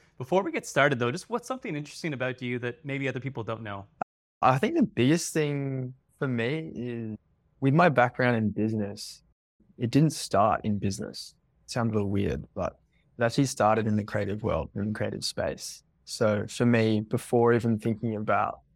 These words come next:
Speaker 2: wanting to start a business, it was actually a musical career. And in that world, I learned a lot about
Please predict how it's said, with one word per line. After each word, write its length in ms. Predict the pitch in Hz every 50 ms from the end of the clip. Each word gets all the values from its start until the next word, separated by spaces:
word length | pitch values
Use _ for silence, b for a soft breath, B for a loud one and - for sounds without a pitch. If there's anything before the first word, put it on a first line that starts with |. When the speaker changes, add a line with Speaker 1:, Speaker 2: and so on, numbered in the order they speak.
| _ _ _ _ _ _ _ _ _ _
Speaker 2:
wanting 280 | - 127 123 117 113 117
to 360 | 110 - 120 113 107 104 107 107
start 320 | - - - 117 113 113
a 40 | 113
business, 500 | 110 113 110 107 110 107 107 107 - -
it 80 | -
was 180 | - - 113 110
actually 380 | 104 92 - - - 120 113 110
a 40 |
musical 420 | 110 110 113 110 110 107 - 107 104
career. 440 | - - 110 104 87 80 67 - - _ _ _ _
And 140 | - 117 113 113
in 100 | 110 113
that 180 | 107 101 85 69
world, 340 | 104 104 101 98 101 104
I 60 | 101 110 - _ _ _ _
learned 240 | - 107 101 110 -
a 40 | 107
lot 160 | 104 104 95
about 460 | 92 101 95 - 101 98 92 90 -